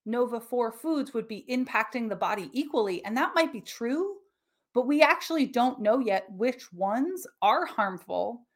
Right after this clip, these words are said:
because the way that food additive research is currently done, like I said, is done in the lab or in animals, and it's relatively short term.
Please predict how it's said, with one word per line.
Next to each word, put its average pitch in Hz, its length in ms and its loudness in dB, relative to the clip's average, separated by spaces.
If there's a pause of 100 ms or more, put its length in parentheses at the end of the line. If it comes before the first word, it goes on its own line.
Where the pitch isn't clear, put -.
(300)
because 269 320 0
the 254 100 0
way 254 300 2
that - 240 -6
food 370 200 2
additive 202 380 0
research 208 360 -8
is 190 100 -14
currently 220 460 -6
done, 226 360 2
like 202 200 -4
I 202 40 -6
said, 214 480 2
is 190 140 -14
done 214 400 0 (360)
in 240 140 2
the 339 80 4
lab 202 560 4
or 220 180 -2
in 208 120 -4
animals, 202 640 -4 (260)
and 220 140 -4
it's 226 180 -12 (220)
relatively 254 500 2
short 220 320 -8
term. 202 480 -2